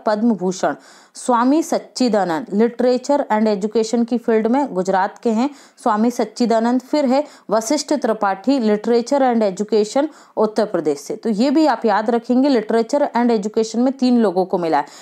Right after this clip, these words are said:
इन तीनों लोगों को साथ रखकर पूछा जा सकता है और एक डाल दिए जाएंगे यहाँ पर पद्मश्री के व्यक्ति।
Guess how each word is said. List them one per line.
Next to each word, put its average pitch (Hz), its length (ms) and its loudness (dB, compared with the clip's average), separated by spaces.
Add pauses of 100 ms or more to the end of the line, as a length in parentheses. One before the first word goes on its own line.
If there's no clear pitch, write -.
(140)
इन 311 160 2
तीनों 269 320 2
लोगों 262 240 2
को 277 120 0
साथ 226 300 0
रखकर 240 280 0
पूछा 226 300 -2
जा 233 180 0
सकता 226 340 -2
है 247 160 4
और 233 180 2
एक 240 140 0
डाल 214 240 2
दिए 226 160 2
जाएंगे 208 340 0
यहाँ 208 220 0
पर 240 100 0
पद्मश्री 208 560 0
के 208 160 0
व्यक्ति। 175 380 -2